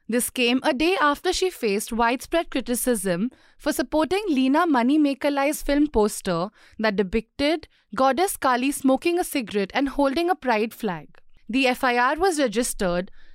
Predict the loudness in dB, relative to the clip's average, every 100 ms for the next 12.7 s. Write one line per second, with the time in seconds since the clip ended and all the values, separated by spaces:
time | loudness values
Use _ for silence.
0 | -2 0 0 0 -2 -2 -2 0 2 2
1 | 4 2 0 0 0 0 -2 0 0 -2
2 | -2 -2 -4 -2 -4 -4 -6 -6 -8 _
3 | _ -2 -2 0 -2 0 -2 -4 -2 0
4 | 0 0 -2 -2 2 2 4 2 0 -2
5 | -2 -2 -4 -4 -6 -4 -2 0 0 -2
6 | -2 -2 0 0 0 -2 -2 0 0 0
7 | 0 -2 -6 -4 -4 -4 -8 -16 -20 -20
8 | _ _ -10 0 2 4 4 2 2 2
9 | 2 -2 _ -2 2 2 2 2 2 2
10 | 0 -2 -2 0 2 2 2 2 2 0
11 | 2 2 0 -2 0 0 2 0 2 -2
12 | 0 -2 0 0 0 -4